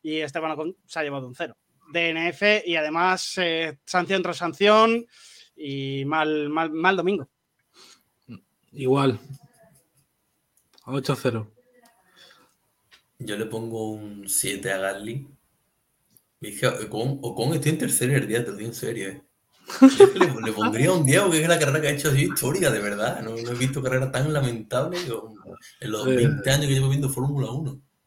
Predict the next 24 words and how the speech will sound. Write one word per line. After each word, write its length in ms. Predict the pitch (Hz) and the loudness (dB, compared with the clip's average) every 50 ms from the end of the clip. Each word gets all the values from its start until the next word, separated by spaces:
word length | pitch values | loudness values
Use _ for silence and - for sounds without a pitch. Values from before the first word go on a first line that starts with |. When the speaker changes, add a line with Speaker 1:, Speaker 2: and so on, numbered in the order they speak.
| - - | -6 -2
Speaker 2:
es 180 | 127 120 120 | 0 0 2
increíble, 500 | 117 113 104 117 110 107 104 104 101 101 | 0 -2 -4 -4 -4 -4 -6 -6 -6 -8
muchacho. 540 | 101 101 101 101 - 95 95 - - - - _ - - - - _ _ _ - 110 | -8 -8 -8 -10 -12 -14 -14 -16 -18 -18 -20 _ -20 -20 -20 -20 _ _ _ -12 -8
Es 100 | 110 113 | -4 -4
increíble. 520 | 113 107 104 - 98 98 95 92 90 - _ _ _ _ _ _ | -4 -4 -4 -6 -8 -10 -10 -12 -14 -16 _ _ _ _ _ _
Speaker 3:
Ponle 240 | - 135 135 127 113 | -6 -4 -2 -2 -2
un 80 | 110 110 | -4 -6
cero 320 | - - 131 131 139 139 | -6 -4 -4 -4 -4 -4
por, 240 | 139 107 95 - - | -6 -6 -10 -12 -14
por 200 | - 95 - - | -14 -16 -14 -12
pena, 240 | - 120 127 135 110 | -10 -8 -8 -8 -8
pero 180 | 101 95 92 156 | -10 -12 -14 -14
vaya. 240 | 147 147 143 139 - _ _ _ _ _ _ _ _ _ _ _ _ _ _ _ _ _ _ _ _ _ _ _ _ _ _ _ _ _ _ _ - | -14 -14 -14 -16 -18 _ _ _ _ _ _ _ _ _ _ _ _ _ _ _ _ _ _ _ _ _ _ _ _ _ _ _ _ _ _ _ -4
Speaker 1:
Tres, 800 | 196 196 196 190 185 185 180 180 180 180 180 180 175 175 175 170 | 0 2 2 4 4 2 2 0 0 2 2 2 2 2 0 0
es 80 | 170 - | -2 -2
una 220 | 202 202 196 190 | -2 0 0 2
carrera 280 | 175 190 180 185 185 185 | 0 0 -2 0 0 0
de 340 | 185 180 180 180 175 175 170 | 2 2 2 2 2 2 0
tres 140 | 175 180 180 | 0 -4 -4
con 120 | - 185 | -2 -2
ocho 220 | 180 175 175 180 165 | -2 -2 -4 -4 -4
para, 560 | 170 160 165 160 165 160 160 160 160 160 156 | -2 0 0 2 2 2 2 2 2 0 0
para 160 | 143 165 160 156 | 0 0 -2 -2
Alpine. 380 | 156 135 180 185 220 240 269 | -4 -4 -6 -6 -6 -6 -10